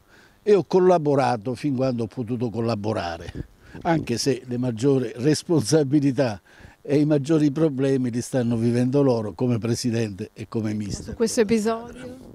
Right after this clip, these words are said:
Speaker 1: Su questo episodio io ero presente alla prima partita che il mister diceva a Camerota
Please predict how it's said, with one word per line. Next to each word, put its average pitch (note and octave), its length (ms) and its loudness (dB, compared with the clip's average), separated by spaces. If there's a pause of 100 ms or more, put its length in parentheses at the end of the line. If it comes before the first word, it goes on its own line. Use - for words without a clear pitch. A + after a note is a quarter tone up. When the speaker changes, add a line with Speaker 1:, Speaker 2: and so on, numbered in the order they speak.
(560)
Speaker 1:
Su - 180 -8
questo A3 260 2
episodio F#3 640 4
io F#3+ 460 2 (260)
ero E3 240 4
presente F#3 540 2
alla D3+ 180 2
prima F#3 320 0
partita D3 600 0
che C3 120 0
il C#3 80 0
mister D3+ 400 0
diceva C3 540 2
a A2+ 40 -2
Camerota G2+ 800 -4